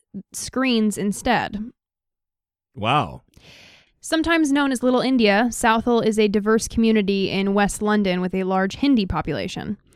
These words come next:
Speaker 1: Although the head teacher would not comment on what the religious and cultural reasons were,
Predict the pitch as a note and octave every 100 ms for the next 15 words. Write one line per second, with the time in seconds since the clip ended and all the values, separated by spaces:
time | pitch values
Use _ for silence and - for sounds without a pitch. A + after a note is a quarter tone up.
0 | - - - _ _ _ _ _ A3 A3+
1 | A3+ A#3 A#3 A3+ A3 A3 A3+ G#3 C4 A#3
2 | B3 A3 A#3 A3 G#3+ G#3+ - - A#3 A3+
3 | G#3+ G3 G#3 G#3+ G#3 G#3+ A3 G3 A3 A3+
4 | A3 A3 G#3 G#3 G#3+ - C4+ D4+ B3+ A3+
5 | G#3+ A3 A3+ G#3 G3+ A#3 E4+ G#3+ B3